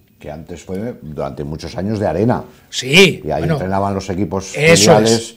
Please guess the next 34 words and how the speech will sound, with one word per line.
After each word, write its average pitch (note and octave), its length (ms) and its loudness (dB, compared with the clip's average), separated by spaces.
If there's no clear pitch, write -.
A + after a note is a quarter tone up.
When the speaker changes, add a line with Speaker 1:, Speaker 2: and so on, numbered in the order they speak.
Speaker 2:
eso D3+ 360 2
es. - 200 -12
Speaker 1:
eh, D#2+ 100 -4
las F2+ 160 -4
categorías E2 400 -2
Speaker 2:
Bueno, G2 180 -2
Speaker 1:
inferiores, A2+ 120 0
y F#2+ 40 2
entrenaban E2 360 0
Speaker 2:
eso. A2+ 120 4
Speaker 1:
en F#2 60 0
arena, G2+ 300 0
que D2+ 100 -6
ahí F2 100 0
Speaker 2:
Y G2+ 40 2
Speaker 1:
entre-, D3+ 120 4
Speaker 2:
ahí, E3+ 200 6
Speaker 1:
ahí A3+ 200 8
he A3 60 4
entrenado G3+ 480 2
Speaker 2:
de D#3+ 80 6
Speaker 1:
yo, E3 60 10
por E3 100 6
Speaker 2:
los D#3 80 4
Speaker 1:
eso C#3 80 2
te F#3+ 40 6
Speaker 2:
bajos G3 400 6
Speaker 1:
digo. G#3 120 6
Speaker 2:
del G3+ 920 4
fondo, A3+ 580 8
pues F3 180 2
se E3+ 140 2
medio E3 300 2
hizo G3 500 -2